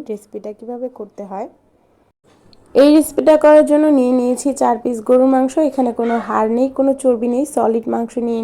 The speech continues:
নিয়েছি। আর মাংসটাকে ভালো করে ধুয়ে নিয়েছি। এবার এই মাংসটাকে ছোট ছোট পিস করে তারপর আমি এটাকে ব্লেন্ডার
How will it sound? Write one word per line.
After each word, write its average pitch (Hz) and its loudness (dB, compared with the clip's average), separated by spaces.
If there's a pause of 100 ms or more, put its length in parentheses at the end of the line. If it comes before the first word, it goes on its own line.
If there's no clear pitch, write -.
নিয়েছি। 226 -6 (520)
আর 214 -6
মাংসটাকে 220 -6 (100)
ভালো 220 -2
করে 226 -2 (100)
ধুয়ে 214 -6
নিয়েছি। 196 -6 (540)
এবার 277 4
এই 311 2
মাংসটাকে 285 -2
ছোট 269 0 (100)
ছোট 269 -2 (180)
পিস 294 0 (160)
করে 226 2 (140)
তারপর 226 -2 (100)
আমি 214 -4
এটাকে 214 -4 (100)
ব্লেন্ডার 214 -2